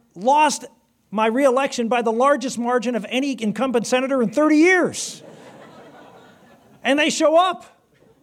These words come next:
And I thought, "Wow, this is great."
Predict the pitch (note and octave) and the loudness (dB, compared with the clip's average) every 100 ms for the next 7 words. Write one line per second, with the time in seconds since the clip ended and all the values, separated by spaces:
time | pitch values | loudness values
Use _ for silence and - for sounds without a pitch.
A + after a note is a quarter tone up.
0 | _ _ _ _ G3+ G#3+ A#3 G#3+ G#3 A#3+ | _ _ _ _ -10 -8 -6 -6 -6 -4
1 | C4+ B3 D4 A#3 F#3 - B3+ E4 F#4 - | -2 -2 -4 -4 -8 -8 -8 -4 -4 -4
2 | - | -10